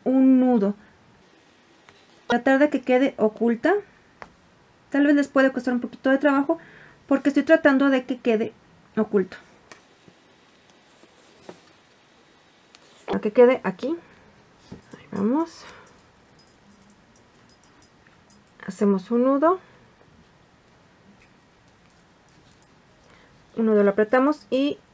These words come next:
vamos a perder la hebra dentro de la pieza. Jalamos. Y jalamos, también procuramos jalar el nudo. Y simplemente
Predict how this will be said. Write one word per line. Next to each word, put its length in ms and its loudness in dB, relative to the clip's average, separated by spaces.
vamos 280 -2
a 100 -2
perder 280 2
la 180 4
hebra 240 4
dentro 400 0
de 180 2
la 200 2
pieza. 320 -4
Jalamos. 420 -2
Y 120 -6
jalamos, 480 4
también 240 2
procuramos 480 2
jalar 380 4
el 160 2
nudo. 340 2
Y 140 -10
simplemente 760 2